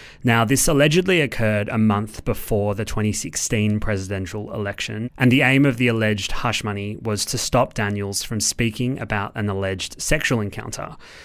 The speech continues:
Now, Trump denies he had an affair with Daniels, although his story about whether or not he's actually made an agreement with her has shifted over time. So the important thing to note about this case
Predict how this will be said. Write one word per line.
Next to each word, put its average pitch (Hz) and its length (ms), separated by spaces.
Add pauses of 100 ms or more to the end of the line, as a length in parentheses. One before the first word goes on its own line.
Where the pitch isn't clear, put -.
(420)
Now, 131 100
Trump 135 240
denies 110 420
he 123 160
had 113 180
an 113 80
affair 107 320
with 101 140
Daniels, 110 640
although 110 400
his 147 180
story 165 320
about 123 240
whether 113 320
or 107 100
not 110 200
he's 101 240
actually 101 340
made 98 240
an 95 80
agreement 151 480
with 107 140
her 101 260
has 110 180
shifted - 440
over 98 260
time. - 580 (380)
So - 180
the 170 120
important 202 340
thing 208 140
to 156 100
note 123 380
about 120 400
this 117 180
case - 720